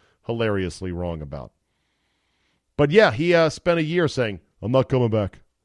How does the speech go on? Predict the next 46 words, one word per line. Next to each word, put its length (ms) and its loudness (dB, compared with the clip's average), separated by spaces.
That's 200 -6
it. 100 2
I'm 100 2
retiring. 640 2
I 100 -4
don't 140 0
wanna 160 0
do 200 0
it. 40 2
I 20 0
wanna 180 -2
go 140 -2
out 80 0
on 100 -2
top. 360 -8
It's 160 -12
over." 260 -6
And 160 -6
so 380 0
they 140 -4
le-, 260 -4
big 340 -4
lead 200 0
up, 180 0
three 260 -4
and 80 -2
a 40 2
half 300 0
month 400 -4
goodbye. 640 -4
Big 220 2
old 220 2
extravaganza, 680 -2
named 340 0
the 80 4
studio 440 4
after 380 -2
him, 180 -8
steps 440 -2
away, 320 4
talks 360 -2
about 300 0
how 60 0
he's 120 -2
excited 440 0
to 300 -8